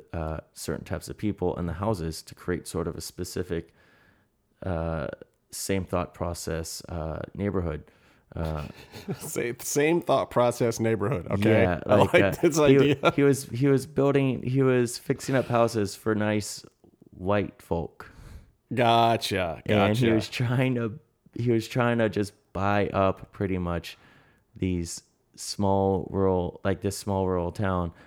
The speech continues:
Speaker 1: Uh, I think this was in South Dakota, perhaps, and then try to just fill it with a, with racist white people so that they could all
Speaker 2: Yeah, create
Speaker 1: live.
Speaker 2: your own army.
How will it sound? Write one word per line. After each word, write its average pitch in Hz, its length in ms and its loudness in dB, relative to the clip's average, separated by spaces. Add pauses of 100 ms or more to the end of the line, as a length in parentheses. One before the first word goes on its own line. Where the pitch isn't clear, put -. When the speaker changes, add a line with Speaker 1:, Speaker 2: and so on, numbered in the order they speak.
(220)
Speaker 1:
Uh, 110 120 2
I 107 80 -2
think 139 180 -4
this 120 180 -4
was 90 140 -8 (240)
in 95 220 -4
South 98 280 -6
Dakota, 90 460 -4 (460)
perhaps, 82 500 -6 (460)
and 92 260 -2
then 90 180 0
try 92 240 -2
to 90 120 -2
just - 260 -6
fill 95 280 0
it - 100 -2
with 85 160 -6
a, 80 80 -6 (320)
with 82 200 -6
racist 87 520 -8
white 87 240 -4
people 85 340 -4
so 87 200 -6
that 82 220 -4 (140)
they 82 140 -6
could - 160 -8
all 82 160 0
Speaker 2:
Yeah, - 80 -2
create 147 240 -2
Speaker 1:
live. 170 80 -2
Speaker 2:
your 160 80 4
own 151 100 4
army. 156 300 2